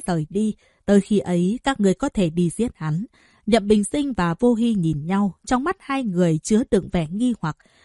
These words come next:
Ở phía dưới, Bạch Phát lão giả liếc nhìn tiểu thư nhà mình, hắn ta không dám nói chuyện. Nữ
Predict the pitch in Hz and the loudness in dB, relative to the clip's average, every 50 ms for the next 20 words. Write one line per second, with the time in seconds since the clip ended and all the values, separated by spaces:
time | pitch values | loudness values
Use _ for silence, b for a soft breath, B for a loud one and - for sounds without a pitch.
0 | b b b 185 180 - - 214 254 - - - 196 196 202 214 277 - - 220 | b b b 0 0 2 2 -2 -2 -2 0 0 0 2 2 0 -2 -2 -2 -2
1 | 208 196 - 294 320 - _ 247 240 226 220 370 330 - - 202 180 156 156 175 | -2 -2 -2 -4 -6 -6 _ -4 -2 -2 -2 -4 -6 -4 -2 -2 -2 -2 -2 -2
2 | 226 302 370 - 233 196 190 180 165 - - 190 175 165 - 247 254 240 202 180 | 0 0 0 0 2 2 2 2 2 2 2 2 2 2 0 0 -2 0 0 -2
3 | 156 147 151 160 156 139 131 b b b b b b 220 214 240 - 247 240 - | -2 -2 -2 -2 -2 -4 -4 b b b b b b 0 0 0 -2 -6 -6 -2
4 | - 220 196 190 - 185 196 233 214 190 180 196 240 - - 185 156 135 - b | -2 -2 -2 -2 -2 -4 -4 -2 -2 -2 -2 -2 -4 -4 -4 -4 -4 -4 -6 b
5 | b b b b b b 208 220 247 311 | b b b b b b 4 6 6 4